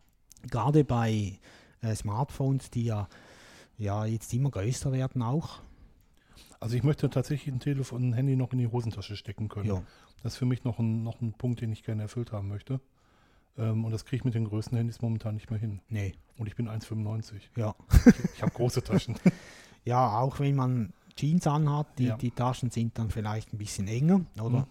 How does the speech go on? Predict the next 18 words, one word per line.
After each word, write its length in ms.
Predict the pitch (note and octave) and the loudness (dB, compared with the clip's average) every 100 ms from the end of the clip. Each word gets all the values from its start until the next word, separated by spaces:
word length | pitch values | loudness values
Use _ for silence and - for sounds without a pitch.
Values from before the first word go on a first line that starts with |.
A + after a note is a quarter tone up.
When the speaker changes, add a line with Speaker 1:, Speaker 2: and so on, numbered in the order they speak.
| - | -4
Speaker 1:
näher 300 | A#2+ A#2+ A#2 | -2 0 -2
an 140 | A2+ | -2
der 160 | A2 A2+ | -4 -2
Haut 280 | A#2+ E3 | -2 0
Speaker 2:
Mhm. 60 | D3 | 2
Speaker 1:
anliegend. 560 | D#3 D3+ D3+ D#3 D#3+ - - - - - - - | 2 2 2 2 0 -2 -12 -18 -20 -20 -20 -12
Und 320 | A#2 A#2+ A#2 - - - _ - - | -6 -2 -2 -6 -18 -20 _ -20 -12
das 200 | - B2+ | -4 -2
sollte 340 | - C3 B2+ A#2+ | 0 0 0 -2
auf 100 | G#2+ | -2
jeden 240 | A2 A2+ | -4 -4
Fall 180 | G2+ F#2+ | -4 -4
gehen. 380 | F2+ E2+ D#2 F2 - - - - _ | -6 -8 -8 -12 -14 -20 -20 -20 _
Ja. 220 | F#2+ E2+ - _ _ _ _ _ _ _ _ _ _ - - | -8 -8 -12 _ _ _ _ _ _ _ _ _ _ -20 -8
Das 220 | - C#3+ | -2 4
ist 160 | F#3+ F3 | 4 4
ein 80 | E3+ | 4
Punkt. 500 | F#3 G#3 G#3+ - | 6 6 4 -2